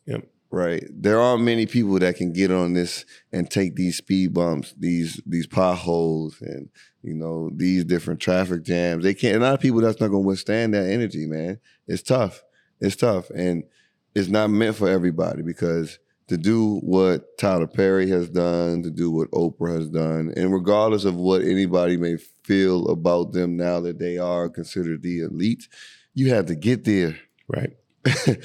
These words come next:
Speaker 2: Like when you, what you do when you get there, whatever, but you had to get there. It's hard. And it's even harder to remain there.
Speaker 1: Right.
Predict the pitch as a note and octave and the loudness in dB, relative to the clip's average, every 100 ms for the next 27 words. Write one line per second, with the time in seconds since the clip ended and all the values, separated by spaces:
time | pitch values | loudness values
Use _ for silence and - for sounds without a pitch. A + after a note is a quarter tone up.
0 | - - A2 B2 C#3 D3 A#2+ C3 D3+ C3+ | -14 0 2 4 4 4 4 2 2 4
1 | D3+ C#3 C3 B2 C3+ B2+ A2 F#2+ F#2 A2 | 4 4 2 2 2 2 4 4 4 4
2 | G2+ F#2 F2+ E2+ - - A#2 A#2 G#2+ F#2+ | 2 2 2 0 -4 -4 2 4 2 2
3 | F2 A2+ - F2+ E2 F2 G2 G2+ F2 - | 0 0 0 0 0 0 2 2 0 -4
4 | - - _ _ G2+ A2+ A2 C3 A2 G#2 | -12 -20 _ _ 2 2 4 4 4 6
5 | G#2 G2+ F2 F2+ E2+ F2+ F#2+ E2+ E2 - | 4 4 2 2 2 4 2 2 -2 -6
6 | _ _ - G2+ F2+ | _ _ -2 0 0